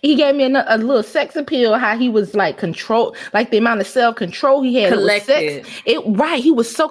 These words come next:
Speaker 1: it was scary and sexy. And I was just sitting here like, "Okay, Jesus, like, okay, I didn't think I had looked at you like this before, but okay." But also,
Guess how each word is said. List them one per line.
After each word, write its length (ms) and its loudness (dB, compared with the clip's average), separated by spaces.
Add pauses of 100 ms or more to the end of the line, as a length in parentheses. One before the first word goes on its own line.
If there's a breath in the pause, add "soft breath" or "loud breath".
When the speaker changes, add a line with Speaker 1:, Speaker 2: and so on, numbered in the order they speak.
Speaker 1:
it 140 -4
was 260 -2
scary 520 0
and 240 0
sexy. 360 -4
And 80 -2
I 120 2
was 100 0
just 140 -2
sitting 180 0
here 220 -2
like, 180 -2
"Okay, 320 0
Jesus, 320 -2
like, 480 0 (360 loud breath)
okay, 120 -14
I 460 2
didn't 100 -6
think 160 0
I 180 0
had 100 0
looked 180 0
at 100 2
you 140 2
like 160 -2
this 160 0
before, 340 -2
but 140 0
okay." 480 -2
But 100 0
also, 500 0